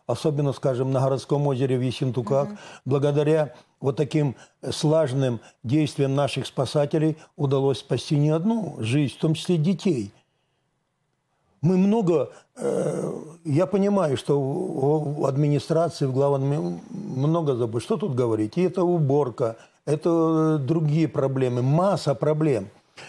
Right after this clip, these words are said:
Speaker 1: Но ведь по сто тридцать первому федеральному закону, э, глава администрации данного городского округа, муниципального, м-, и муниципального округа, он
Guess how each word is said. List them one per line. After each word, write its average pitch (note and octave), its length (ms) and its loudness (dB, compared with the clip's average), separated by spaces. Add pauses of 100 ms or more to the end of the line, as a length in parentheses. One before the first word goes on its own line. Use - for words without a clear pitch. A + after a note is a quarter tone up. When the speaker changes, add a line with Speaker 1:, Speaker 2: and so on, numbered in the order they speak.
(120)
Speaker 1:
Но C#3+ 160 2
ведь D3 260 2
по C3 120 -2
сто D3 160 -2
тридцать C3+ 280 -2
первому B2+ 400 0
федеральному A#2+ 640 0
закону, C#3 500 0 (540)
э, A#2+ 340 -4 (640)
глава C3 380 2
администрации A#2 1040 -2 (580)
данного A2 560 0
городского A#2 680 -2
округа, C#3+ 640 -2 (120)
муниципального, A#2 880 -2 (640)
м-, C#3 140 0
и E3+ 100 2
муниципального D3 800 0
округа, C#3+ 560 -2 (400)
он C#3 280 0